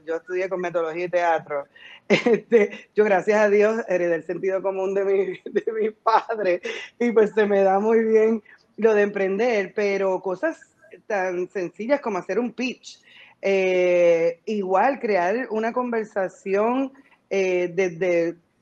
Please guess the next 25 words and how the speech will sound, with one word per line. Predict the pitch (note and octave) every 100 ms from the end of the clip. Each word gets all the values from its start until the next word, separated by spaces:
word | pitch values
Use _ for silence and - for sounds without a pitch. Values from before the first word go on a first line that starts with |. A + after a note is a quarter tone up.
| _ -
tu | G3+
certeza | F3+ F#3+ E3 D#3 G#3 C4+ D4 D4 B3
de | G3
que | F#3
lo | F3+
que | E3+
tú | F3
tienes | G3+ A3 B3 C#4+ C#4+ -
es | A3 A3
mágico, | G#3+ F#3+ A#3 A#3 F#3+ - D#3 D3+ - -
aparte | F3 F3 F3
de | A#3
que | G#3+
te | F#3
dan | F3+ G3+ A3
dinero | G#3 G3 G#3 G3+ D#3+ E3+ F3+ _ _
y | C4+ D#4
te | C#4+
establecen | - F#3+ F3+ G3+ G#3+
estas | A3 A#3+ B3
reuniones | B3+ B3 C4 D4+ B3+ -
que | G#3+
son | - F#3+ B3+
como | C#4+ C#4 A#3 G3
que, | G3 F3